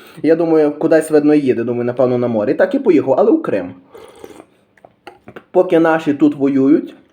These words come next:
за наші території, за Крим, за Донецьк, цей собі смахався у Крим. Ну а що, він же місний, він же русський, йому же полагається, як говоря-, як говорять, та.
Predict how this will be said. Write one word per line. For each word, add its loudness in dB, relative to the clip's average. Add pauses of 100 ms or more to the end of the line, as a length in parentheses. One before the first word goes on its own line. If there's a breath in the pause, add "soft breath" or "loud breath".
(540)
за -2
наші -2
території, 2 (160)
за 2
Крим, 0
за 2 (220)
Донецьк, -2
цей 2
собі 2
смахався 0
у 2
Крим. 0 (300 loud breath)
Ну 4
а 4
що, 0
він -2
же -2
місний, -2
він -4
же 2
русський, -2
йому -4
же -2 (300 loud breath)
полагається, 0
як -4
говоря-, 2 (140)
як 0
говорять, 0
та. 0